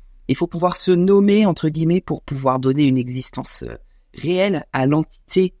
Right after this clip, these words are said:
du groupe, c'est-à-dire les personnes en tant que groupe. Et on a eu cette idée de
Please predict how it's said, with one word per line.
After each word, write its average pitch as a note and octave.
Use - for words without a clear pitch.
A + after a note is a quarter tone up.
du C3+
groupe, D3+
c'est-à-dire C3+
les B2
personnes C3
en C#3+
tant D3+
que -
groupe. C3
Et D#3
on D#3+
a D#3+
eu F#3
cette -
idée F#3+
de F3